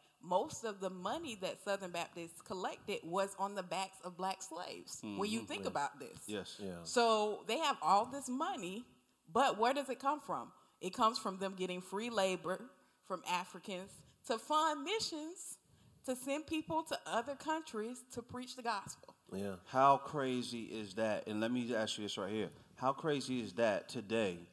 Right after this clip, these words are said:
Speaker 2: when we are trying to s-,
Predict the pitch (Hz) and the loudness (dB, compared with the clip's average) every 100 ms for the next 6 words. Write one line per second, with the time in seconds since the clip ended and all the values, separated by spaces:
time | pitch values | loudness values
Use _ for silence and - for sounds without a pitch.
0 | - _ _ _ _ - 117 113 127 120 | -20 _ _ _ _ -8 -4 -2 0 0
1 | 123 131 117 110 - 127 110 104 101 - | 0 0 0 0 -4 -4 -4 -4 -8 -14
2 | _ - | _ -12